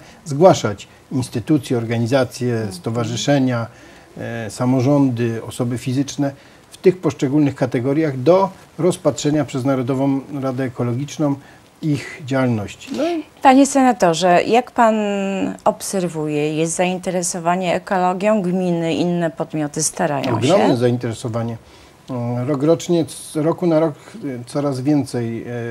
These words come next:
Speaker 1: jest zgłoszeń, coraz trudniejszy mamy, mm, e, e,
Speaker 2: Zadanie.
Speaker 1: zadanie wybrania tych najlepszych, bo,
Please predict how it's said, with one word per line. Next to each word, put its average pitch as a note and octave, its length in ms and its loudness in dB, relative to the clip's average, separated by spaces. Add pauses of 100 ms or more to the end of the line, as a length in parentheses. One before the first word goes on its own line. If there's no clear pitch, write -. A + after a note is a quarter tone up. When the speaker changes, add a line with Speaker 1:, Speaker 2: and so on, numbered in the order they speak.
(920)
Speaker 1:
jest C3 220 -4
zgłoszeń, A#2+ 560 -6 (460)
coraz C#3 280 -4
trudniejszy C3+ 720 0 (440)
mamy, B2 380 0
mm, A#2+ 520 -4
e, B2 500 -8
e, A2+ 40 -6
Speaker 2:
Zadanie. F3 520 6
Speaker 1:
zadanie B2+ 480 0 (200)
wybrania C3+ 500 6
tych A2+ 200 -2
najlepszych, B2+ 500 2
bo, B2 200 -4